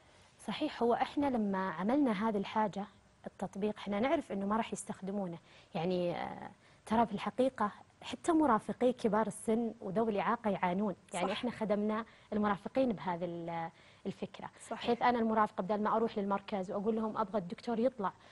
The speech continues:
Speaker 1: أو أروح للمركز وآخذ له موعد، لا، إحنا كذا المرافقين حتى خليناهم ر-، مرتاحين، لأني،
Speaker 2: مم.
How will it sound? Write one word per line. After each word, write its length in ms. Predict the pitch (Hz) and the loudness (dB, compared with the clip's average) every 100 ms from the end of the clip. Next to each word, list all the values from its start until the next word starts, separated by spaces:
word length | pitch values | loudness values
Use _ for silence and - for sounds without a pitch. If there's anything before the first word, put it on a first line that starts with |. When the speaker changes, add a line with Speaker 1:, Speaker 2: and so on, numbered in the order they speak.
| - - | -10 0
Speaker 1:
أو 100 | 196 | 2
أروح 260 | 208 226 | 2 2
للمركز 420 | 220 226 233 220 190 | 0 0 0 -2 0
وآخذ 320 | 208 - 208 | 0 0 0
له 100 | 214 | 2
موعد، 440 | 233 247 175 190 - - - | 4 2 0 -4 -10 -6 2
لا، 140 | 302 - - _ _ _ - | 2 0 -20 _ _ _ -6
إحنا 200 | 269 262 | -2 0
كذا 220 | 311 294 | 4 4
المرافقين 580 | 254 254 254 254 320 311 | 6 4 2 0 0 0
حتى 340 | 294 - 240 | 0 4 2
خليناهم 600 | 247 233 254 262 254 220 | 4 2 4 2 2 0
ر-، 140 | 214 | 0
مرتاحين، 640 | 214 208 220 - 208 226 180 | -2 -2 -2 -2 -2 -2 -2
لأني، 260 | 202 214 | -2 0
Speaker 2:
مم. 80 | 214 | -2